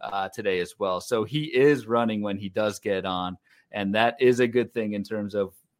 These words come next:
if this is just a slump and he's not totally overmatched in the majors and that sort of thing, uh, the bags will be there. But, um, it's getting time where we need to see a little bit more bat on ball from Julio Rodriguez, uh, starting to get concerned about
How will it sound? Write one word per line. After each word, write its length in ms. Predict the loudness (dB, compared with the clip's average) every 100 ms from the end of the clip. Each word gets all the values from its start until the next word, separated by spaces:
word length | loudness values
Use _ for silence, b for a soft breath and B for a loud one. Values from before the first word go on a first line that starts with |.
| _
if 280 | 2 2 2
this 240 | -2 0 2
is 180 | 0
just 300 | 2 0 0
a 60 | -6
slump 400 | -6 -2 -2 0
and 100 | -2
he's 320 | -4 -6 -10 -2
not 240 | -2 -2
totally 360 | -2 -2 -2 -4
overmatched 640 | -4 -4 -2 -4 -4 -6
in 60 |
the 60 | -2
majors 480 | 0 -2 -2 -6 -6
and 80 | -6
that 160 | -6
sort 220 | -8 -8
of 80 | -6
thing, 300 | -4 -4 -4 -10 b b
uh, 180 | -4 -2
the 120 | 0
bags 400 | 4 4 4 2
will 80 | -6
be 220 | -2 -2
there. 300 | -2 -4 -4 -4
But, 220 | -4 -4 b b b
um, 400 | -4 -2 -2 -8 _ _ _ -12 -4
it's 160 | -2
getting 260 | 2 2 2
time 260 | 4 6 6
where 140 | 4
we 120 | 2
need 200 | 2 0
to 80 | -2
see 360 | -4 -4 -2 -2
a 60 |
little 360 | 2 6 8 6
bit 160 | 4
more 160 | 2 2
bat 240 | 4 2
on 160 | 2 -2
ball 260 | -2 -2 -4
from 160 | -8
Julio 340 | -8 -6 -4 -4
Rodriguez, 800 | -2 -2 -2 -2 -4 -6 -12 -12
uh, 240 | -8 -8
starting 320 | -6 -6 -6 -6
to 80 |
get 220 | -4 -6 -6
concerned 500 | -8 -4 -4 -4 -6
about 500 | -6 -4 -2 -4